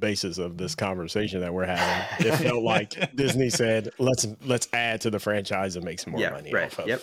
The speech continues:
Speaker 2: Yeah,
Speaker 1: <laughs>
Speaker 2: which once they bought, once they bought the Star Wars license, they were like, "Yeah,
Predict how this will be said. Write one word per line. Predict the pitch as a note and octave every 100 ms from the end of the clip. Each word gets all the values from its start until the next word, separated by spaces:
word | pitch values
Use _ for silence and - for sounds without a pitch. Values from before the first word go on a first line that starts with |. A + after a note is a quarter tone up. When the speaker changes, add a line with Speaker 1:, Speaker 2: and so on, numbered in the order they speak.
| -
Speaker 2:
Yeah, | C3 A2 - B2+
Speaker 1:
<laughs> |
Speaker 2:
which | C#3+ C3+ C#3+ - C#3+ -
once | D#3+ F3+
they | - E3
bought, | C3 C3+ C3+ C3 - _ _
once | B2+ D3+ -
they | D3
bought | B2 C3 C3
the |
Star | A2+ C3 A#2
Wars | A#2 G2+
license, | A#2+ B2 - A2 G#2 -
they | B2
were | B2
like, | A#2+
"Yeah, | D3 C3